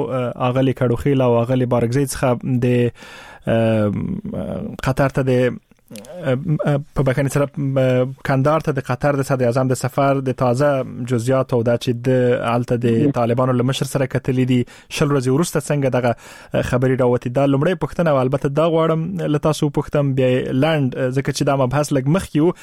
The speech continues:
Speaker 1: دغه منځنی مبحث زموږ دا و چې څومره به قطر واقعاً مثبت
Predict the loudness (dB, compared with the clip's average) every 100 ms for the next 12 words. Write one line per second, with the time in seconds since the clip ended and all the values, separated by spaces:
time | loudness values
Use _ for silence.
0 | -16 -8 -4 -2 0 0 2 2 2 2
1 | 0 0 0 0 0 0 2 2 2 2
2 | 0 0 0 0 0 -2 -2 0 0 0
3 | -2 -4 -2 0 2 0 0